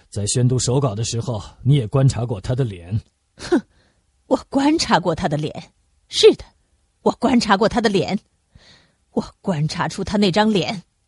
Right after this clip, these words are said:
Speaker 2: 不是共和国的真正朋友的脸。对他那张脸，他还是小心为好。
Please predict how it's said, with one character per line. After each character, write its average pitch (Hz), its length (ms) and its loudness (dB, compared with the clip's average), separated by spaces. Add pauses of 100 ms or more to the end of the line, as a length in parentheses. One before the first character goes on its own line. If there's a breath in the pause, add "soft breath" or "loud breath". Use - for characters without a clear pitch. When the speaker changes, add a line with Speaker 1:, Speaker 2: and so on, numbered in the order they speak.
Speaker 2:
不 214 240 4
是 381 140 4
共 262 180 4
和 233 160 4
国 214 160 2
的 220 80 2
真 440 260 4
正 415 180 6
朋 226 260 0
友 254 140 4
的 208 80 0
脸。 180 260 -4 (720)
对 220 120 -2 (120)
他 254 280 0
那 320 140 2
张 170 200 0
脸， 165 140 -6 (640)
他 311 140 6
还 311 160 0
是 269 100 -2
小 - 260 4
心 370 220 4
为 220 140 6
好。 - 280 -8